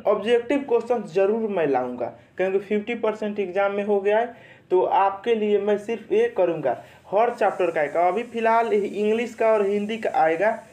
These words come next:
लेकिन वो भी आपका तुरंत आना शुरू हो जाएगा। आपका मैथ हुआ, मैथ के लिए मैं आपको बोर्ड पे पढ़ाऊँगा एक एक क्वेश्चन, हाँ, प्रीवियस ईयर भी मैं सारे क्वेश्चन करा दूँगा आपका।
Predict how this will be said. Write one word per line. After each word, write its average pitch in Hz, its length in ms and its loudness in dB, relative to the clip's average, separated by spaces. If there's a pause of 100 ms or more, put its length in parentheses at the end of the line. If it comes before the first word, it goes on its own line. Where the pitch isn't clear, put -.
(260)
लेकिन 196 360 0 (300)
वो 208 240 4
भी 254 160 -2
आपका 240 320 2
तुरंत 214 520 -2
आना 196 280 2
शुरू 214 300 0
हो 185 120 4
जाएगा। 123 340 0 (280)
आपका 156 280 0
मैथ 185 400 -2
हुआ, 180 160 2
मैथ 220 220 0
के 240 200 -2
लिए 240 200 -2
मैं 226 140 0
आपको 226 260 0
बोर्ड 208 280 2
पे 214 100 2
पढ़ाऊँगा 196 480 0
एक 196 300 -2
एक 240 220 -4
क्वेश्चन, 185 360 0
हाँ, 156 180 0
प्रीवियस 220 580 0
ईयर 233 180 0
भी 226 100 -2
मैं 220 160 0
सारे 196 300 2
क्वेश्चन 190 340 -2
करा 170 260 0
दूँगा 143 280 -2
आपका। 127 240 -4